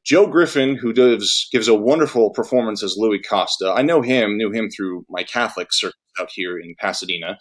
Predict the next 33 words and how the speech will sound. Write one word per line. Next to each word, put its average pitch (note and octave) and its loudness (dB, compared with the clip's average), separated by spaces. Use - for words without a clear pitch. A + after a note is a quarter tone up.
Uh, F2+ 2
and F#2+ -4
he A2+ -2
was, G2 0
uh, F2 0
he's G2 -4
a F#2 -4
retired F#2 0
actor. F2+ 0
I - 0
mean, B2 2
he A2 0
still A#2 2
does F#2 -4
do G2 -8
some F2+ -4
acting, E2+ -10
but E2+ -6
he F2 -6
mainly, F#2 -6
uh, E2 -4
runs F2 -8
his, D#2+ -8
uh, C#2+ -8
Irish F2 -4
pub, F2 -2
Griffiths - -14
of E2+ -20
Kinsale F2 -10
in D#2+ -16
South F#2 -4
Pass. E2 -6
Uh, F2+ 2